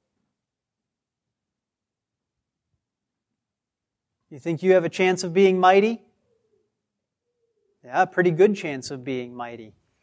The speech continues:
What, what would you call the son of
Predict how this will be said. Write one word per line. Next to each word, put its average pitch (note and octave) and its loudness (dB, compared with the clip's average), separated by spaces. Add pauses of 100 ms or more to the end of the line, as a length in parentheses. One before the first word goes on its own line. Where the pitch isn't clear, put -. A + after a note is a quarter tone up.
(380)
What, G#3+ 4
what C#4+ -2
would A#3+ -2
you A#3+ 0
call A3+ 0
the F#3 -4
son G#3 0 (100)
of E3 2